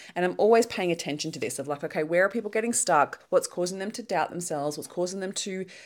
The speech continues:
prevent themselves from actually achieving that next level goal? What's causing income to drop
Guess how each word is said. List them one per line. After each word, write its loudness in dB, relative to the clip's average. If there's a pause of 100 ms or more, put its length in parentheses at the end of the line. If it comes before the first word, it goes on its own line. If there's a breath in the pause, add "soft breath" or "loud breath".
(260 loud breath)
prevent 4
themselves 2
from -6
actually -4
achieving -4
that -4
next -8
level -4
goal? 2 (140)
What's 4
causing -4
income -6
to -2
drop -2